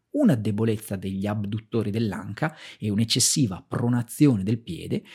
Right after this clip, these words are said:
che potrebbe aumentare il livello di tensione sulla fascia iliotibiale. Non a caso, spesso la sindrome della bandelletta è correlata anche ad un dolore trocanterico o ad un dolore femororotuleo,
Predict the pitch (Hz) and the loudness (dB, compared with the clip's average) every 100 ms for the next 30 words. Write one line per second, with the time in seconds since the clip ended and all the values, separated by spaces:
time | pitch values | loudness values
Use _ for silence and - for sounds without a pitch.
0 | - - 277 - - - 110 147 185 170 | -20 -4 -2 -2 -4 -2 2 4 4 4
1 | 95 104 147 123 101 117 127 190 202 - | 0 2 2 2 2 0 0 0 0 0
2 | 90 101 147 220 240 - - - 180 - | -2 -2 -2 -2 -4 -6 -12 -2 -2 -2
3 | _ 185 180 185 202 139 - - - _ | _ 2 4 4 2 0 -2 -8 -18 _
4 | _ _ _ - - - - 117 113 113 | _ _ _ -20 -18 -18 -4 2 2 2
5 | 90 - 151 214 - - - 269 - 104 | 0 0 -2 -2 -6 -16 -4 -2 0 -2
6 | 98 - - 202 180 101 98 92 101 107 | -2 -2 2 4 4 2 0 -2 -2 0
7 | 104 95 - - 170 202 - 196 196 220 | -2 -4 -8 -8 -6 -6 -4 -4 0 2
8 | 220 135 - - 120 143 131 104 101 101 | 2 2 -2 -6 -2 2 2 0 -2 -2
9 | 120 123 135 127 117 117 - 113 123 113 | 0 2 4 6 4 2 0 -2 2 2
10 | 104 98 92 - 120 127 _ - 254 233 | 0 -2 -4 -2 -2 -2 _ -4 0 2
11 | 220 226 202 127 190 - - - 139 170 | 4 4 6 6 4 0 -6 0 4 4
12 | 101 95 - 147 92 101 | 2 -2 0 2 0 -4